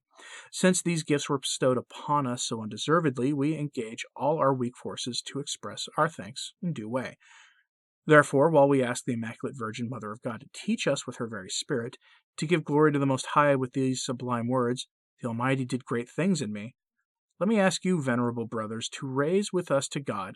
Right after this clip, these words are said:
together with the flocks entrusted to you, hymns and hymns of praise and thanksgiving. "Magnify the Lord with me," we say the words of Leo the Great, and we exalt each other's name,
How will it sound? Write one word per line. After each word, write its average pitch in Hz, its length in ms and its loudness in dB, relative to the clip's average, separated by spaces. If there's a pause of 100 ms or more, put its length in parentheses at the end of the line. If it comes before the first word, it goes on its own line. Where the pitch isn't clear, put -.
(120)
together 147 320 0
with 165 120 -6
the 170 100 -2
flocks 123 400 -8
entrusted 117 480 -8
to - 160 -4
you, 120 260 -2 (460)
hymns 196 420 2
and 165 140 0
hymns 143 240 -2
of 147 100 -4
praise 107 300 -8
and 117 100 -10
thanksgiving. 113 560 -10 (760)
"Magnify 151 520 4
the 147 100 0
Lord 127 280 4
with 147 260 2
me," 104 140 -6
we 113 100 -8
say 113 220 -6
the 110 100 -8
words 110 280 -8
of 107 120 -14
Leo 110 220 -8
the 104 100 -12
Great, 131 380 -6 (100)
and 127 140 -6
we 127 100 0
exalt 156 460 0
each 151 180 -2
other's 127 300 -4
name, 147 280 -4